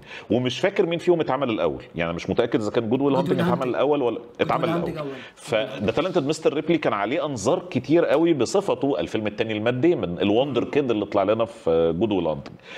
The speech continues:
Speaker 1: فاتفرجت عليه باهتمام، وفي بعض اللحظات اللي فيه معلمة في مخي وما استدعيتهاش، بس وأنا بتفرج على ريبلي هي موجودة في مخي على طول. منها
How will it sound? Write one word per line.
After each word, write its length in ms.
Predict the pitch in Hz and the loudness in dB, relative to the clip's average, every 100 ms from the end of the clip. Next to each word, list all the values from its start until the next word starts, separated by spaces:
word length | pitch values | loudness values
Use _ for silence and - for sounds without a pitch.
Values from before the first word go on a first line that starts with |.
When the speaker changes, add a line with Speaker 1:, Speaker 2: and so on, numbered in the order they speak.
| - | -6
Speaker 1:
فاتفرجت 580 | 120 - 104 180 208 160 | -6 -4 -2 -2 -2 -2
عليه 260 | 139 165 | 0 0
باهتمام، 640 | 175 147 - 120 147 180 170 - | 0 0 0 0 0 -2 -6 0
وفي 440 | 101 110 - 254 | 2 2 2 0
بعض 340 | 185 160 185 120 | 2 2 2 0
اللحظات 580 | 98 90 92 87 123 110 | -2 0 -2 0 0 0
اللي 180 | 87 | 0
فيه 240 | 85 120 131 - - | 0 0 0 -4 -6
معلمة 600 | 95 107 107 101 117 156 | -4 -2 -2 -2 -2 0
في 180 | 127 - | -2 0
مخي 380 | 110 123 - 147 | 0 0 0 2
وما 220 | 107 110 | 2 0
استدعيتهاش، 720 | 110 120 101 104 113 156 - | 0 0 2 0 2 0 2
بس 280 | 107 139 - | 0 0 2
وأنا 140 | 95 87 | 0 0
بتفرج 300 | - 110 95 | 0 0 0
على 80 | |
ريبلي 260 | 90 - 76 - - | 0 -2 -6 -8 -6
هي 160 | 98 104 | -2 0
موجودة 380 | 95 98 143 120 | 0 0 0 0
في 120 | 107 | -2
مخي 220 | - 92 | -2 0
على 140 | 80 | 0
طول. 200 | 78 73 - - - | 0 -2 -2 -12 -2
منها 640 | 110 156 190 139 139 170 | 2 2 0 -2 -2 -4